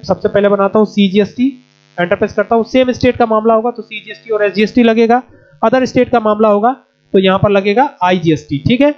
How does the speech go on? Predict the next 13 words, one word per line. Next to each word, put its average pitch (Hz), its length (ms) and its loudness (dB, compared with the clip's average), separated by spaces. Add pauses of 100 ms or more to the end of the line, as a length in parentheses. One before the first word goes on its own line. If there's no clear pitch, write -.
(340)
तो 202 60 2
यहाँ 202 260 0
पर 254 320 0
D 226 100 4
press 226 260 -2
कीजिए, 214 380 -2
duties 220 300 2
and 220 120 -6
taxes 208 360 -2
group 214 140 2 (100)
में 220 60 0
ये 208 200 0
जाएगा, 190 320 2